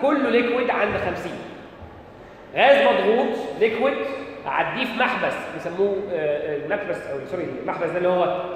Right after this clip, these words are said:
اكسبانشن فالف. اكسبانشن فالف ده بيخفض الضغط وكمان معاه التمبريتشر من خمسين وضغط عالي الى ناقص عشرة، ناقص عشرين. فت-، فالفريون اللي كان عند ضغط عالي عشرة بار مثلًا وخمسين درجه مئويه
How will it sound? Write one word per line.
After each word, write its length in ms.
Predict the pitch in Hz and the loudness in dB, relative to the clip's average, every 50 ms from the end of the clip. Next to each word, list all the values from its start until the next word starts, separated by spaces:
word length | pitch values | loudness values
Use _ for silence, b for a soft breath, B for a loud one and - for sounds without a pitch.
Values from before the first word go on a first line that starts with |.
| - - | -8 -10
اكسبانشن 400 | - - 180 190 208 202 202 190 | -8 -2 0 2 2 2 2 0
فالف. 340 | 175 - 226 262 302 302 - - - - - - - | 2 4 4 4 4 2 0 -4 -4 -6 -8 -8 -10
اكسبانشن 400 | - - - 233 277 269 269 262 | -8 -2 2 2 4 4 4 4
فالف 260 | 240 202 262 262 247 240 | 4 4 4 2 4 4
ده 320 | 262 269 269 269 277 208 | 6 6 4 4 2 -2
بيخفض 640 | 202 190 - - 240 269 269 269 - - 220 214 208 | -2 -2 -2 0 2 2 2 2 0 0 0 0 0
الضغط 640 | 185 - - 220 254 277 247 - - - - - 202 | -2 0 4 4 4 4 4 2 -2 -4 -6 -4 -2
وكمان 600 | 196 - 190 180 185 196 208 226 226 208 196 190 | -2 0 0 2 2 4 4 4 4 2 0 0
معاه 240 | 180 156 165 196 190 190 | -2 0 0 0 0 0
التمبريتشر 460 | - 175 165 151 156 147 - - - - - - - - - - - - - | -2 -4 -4 -2 -2 -2 -4 -4 -6 -8 -10 -10 -12 -14 -14 -16 -16 -12 -10
من 80 | 135 135 - - | -10 -10 -6 -4
خمسين 840 | 160 160 160 - - 208 226 226 226 208 170 - - - - - - - - - - | -4 -4 -4 -4 -6 -4 -2 -2 0 -2 -2 -2 -4 -6 -8 -10 -10 -12 -14 -10 -2
وضغط 220 | 139 180 185 185 - | 2 2 4 4 4
عالي 540 | - 196 226 247 247 254 277 277 277 - 208 | 2 4 4 4 4 2 0 0 -2 0 4
الى 380 | 208 202 196 190 - - - - - 180 | 6 6 6 6 4 2 0 -2 0 2
ناقص 300 | 202 233 214 - - 190 | 2 4 4 2 2 2
عشرة، 340 | 165 185 196 196 196 185 185 | 2 0 2 2 2 2 2
ناقص 160 | 190 - - | 2 2 0
عشرين. 360 | - 147 - - 143 135 113 - - - - - - - - - - - - - - - | -2 -2 -4 -4 -6 -6 -8 -8 -10 -12 -14 -16 -16 -16 -18 -18 -18 -20 -20 -12 -8 -6
فت-، 280 | 147 - - - - - | -6 -6 -6 -8 -6 -2
فالفريون 760 | 156 156 151 151 151 156 175 180 202 233 269 277 269 247 208 | -2 -2 -2 -2 -4 -2 0 2 4 6 6 6 6 6 4
اللي 120 | - - | 4 2
كان 160 | - - - | 2 0 0
عند 580 | - 165 170 165 165 165 165 160 - - 160 160 - | -2 -2 -2 -2 -2 0 2 2 2 0 -2 0 0
ضغط 220 | 214 214 196 - | 2 2 2 2
عالي 300 | - - 180 160 - - | 2 2 2 2 0 0
عشرة 260 | - - - - 156 156 | -2 -4 -4 -2 -2 0
بار 140 | 180 175 175 | 0 2 2
مثلًا 240 | 165 156 - - - - - - - - - - | 2 0 0 -2 -4 -6 -6 -8 -10 -12 -12 -8
وخمسين 320 | - 156 151 156 - 196 | -4 -4 -4 -4 -2 -2
درجه 180 | 214 208 202 196 | 0 0 2 2
مئويه 400 | 190 185 196 214 247 247 277 | 2 2 2 2 2 2 2